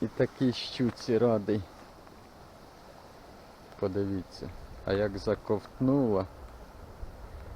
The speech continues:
Поставив, тільки поставив новий крючок, бо, е, оригінальний, так сказати, той, що тут стояв,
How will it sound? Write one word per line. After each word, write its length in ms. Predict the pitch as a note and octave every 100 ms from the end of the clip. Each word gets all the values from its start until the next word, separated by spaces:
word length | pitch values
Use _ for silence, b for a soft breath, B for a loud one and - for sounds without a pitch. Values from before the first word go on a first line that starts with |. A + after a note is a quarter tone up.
| - -
Поставив, 600 | A2 - B2+ B2+ B2+ A2 -
тільки 320 | C3 - C3+
поставив 600 | - A#2 - B2 A#2 A#2
новий 300 | B2 A#2+ A#2+
крючок, 640 | - B2 B2 - F#3 E3+
бо, 440 | A#2+ A#2 A#2 A2+ - G#2 B B B - - - - - - - - - - - - - -
е, 260 | B2 A#2+ -
оригінальний, 960 | B2+ B2+ A#2+ G#2+ C3+ C#3 D3 C#3 B2+ A2+
так 180 | B2 -
сказати, 520 | - C3 A#2 B2+ A#2+ - -
той, 140 | A2+
що 200 | - A#2
тут 240 | - A#2
стояв, 520 | - - B2+ C#3 D3